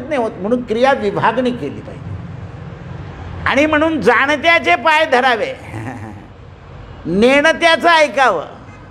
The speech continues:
जर नाही ऐकलं तर मग त्याचं फळ मिळत नाही. आता तुम्ही त्या पांढरापोळमध्ये पहा,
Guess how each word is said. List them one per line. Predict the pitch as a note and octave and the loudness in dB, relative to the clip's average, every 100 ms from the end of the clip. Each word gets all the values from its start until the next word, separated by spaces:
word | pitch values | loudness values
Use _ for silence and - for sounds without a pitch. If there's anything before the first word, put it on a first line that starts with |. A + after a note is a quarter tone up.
| - - - - - - - - - - - B2+ | -20 -20 -20 -20 -20 -20 -20 -20 -18 -16 -12 2
जर | B3 C#4 | 2 4
नाही | B3+ E4 | 4 4
ऐकलं | E4 D#4+ C4+ C#4 A3 A3 - - - - | 4 2 2 2 2 0 -8 -16 -20 -4
तर | B3 | -2
मग | C4+ | 0
त्याचं | D4 C#4 | 0 0
फळ | C4+ B3 C#4+ | 0 2 2
मिळत | D4+ D4 B3+ | 2 0 0
नाही. | C4 D4 - - - - - - - - - - - - - - - - | -10 -10 -16 -20 -20 -20 -18 -18 -18 -18 -18 -18 -16 -16 -16 -16 -12 -2
आता | E3+ A3+ | -2 0
तुम्ही | A#3 A3 G3+ | -2 -4 4
त्या | G#3 D#3 B2+ | 4 4 -2
पांढरापोळमध्ये | - G3 F#3+ G#3+ G3 G3+ G3 F#3 | 0 2 4 2 2 -2 -2 -2
पहा, | F3+ C3+ | 0 -2